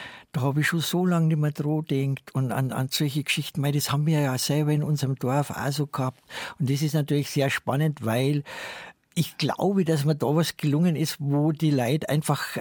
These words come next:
sehr assoziativ, also wo sie selber an diesen Geschichten dann irgendwann einmal beteiligt sind und die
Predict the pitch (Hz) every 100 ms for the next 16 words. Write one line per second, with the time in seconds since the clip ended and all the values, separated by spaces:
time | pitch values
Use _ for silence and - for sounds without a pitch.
0 | - - - 156 139 147 156 - 139 -
1 | 170 175 - 123 131 123 131 151 160 139
2 | - - - 139 185 143 151 156 156 147
3 | 127 165 - 147 139 151 151 143 143 139
4 | 139 127 147 165 156 143 147 165